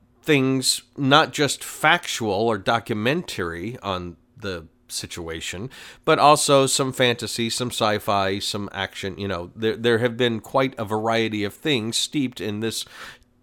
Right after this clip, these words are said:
kind of story. But I think they've taken a unique take where we're watching a show about some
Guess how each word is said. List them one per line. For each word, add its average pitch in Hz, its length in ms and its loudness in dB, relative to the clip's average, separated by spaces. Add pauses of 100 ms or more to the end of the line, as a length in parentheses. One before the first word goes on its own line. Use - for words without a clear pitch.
(120)
kind 113 300 -2
of 90 140 -4
story. - 560 -4 (640)
But 165 100 8
I 165 80 8
think 196 220 2
they've 160 160 2
taken 165 360 2
a 147 40 6
unique 135 500 4
take 123 400 4 (140)
where 127 480 4 (160)
we're 139 340 2
watching 151 480 2
a 175 40 0
show 107 600 4 (720)
about 135 400 6
some 143 360 0